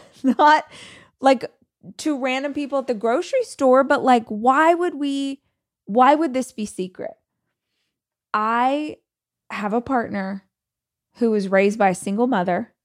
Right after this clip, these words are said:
and has a younger sister. And so he was the only boy in his house growing up. And when we first met, you know, you're dating someone new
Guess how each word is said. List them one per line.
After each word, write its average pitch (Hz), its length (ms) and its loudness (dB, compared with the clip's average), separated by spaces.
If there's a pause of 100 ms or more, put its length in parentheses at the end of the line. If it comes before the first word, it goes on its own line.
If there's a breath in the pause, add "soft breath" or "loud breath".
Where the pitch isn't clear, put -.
(840)
and 214 160 0
has 214 220 0
a 208 60 2
younger 196 340 0
sister. - 600 -10 (600)
And 220 120 0
so 220 100 2
he 254 200 -2
was 220 280 2
the 196 240 -4
only 220 360 2
boy 190 640 -2
in 208 180 0
his 196 220 -2
house 185 280 -6
growing 180 380 -8
up. - 180 -12 (1120)
And 202 180 0
when 202 160 -2
we 233 140 -2
first 214 380 -6
met, 226 400 -2 (380 soft breath)
you 320 100 -2
know, 277 140 4
you're 240 200 4
dating 190 360 0
someone 196 380 -2
new 185 480 -4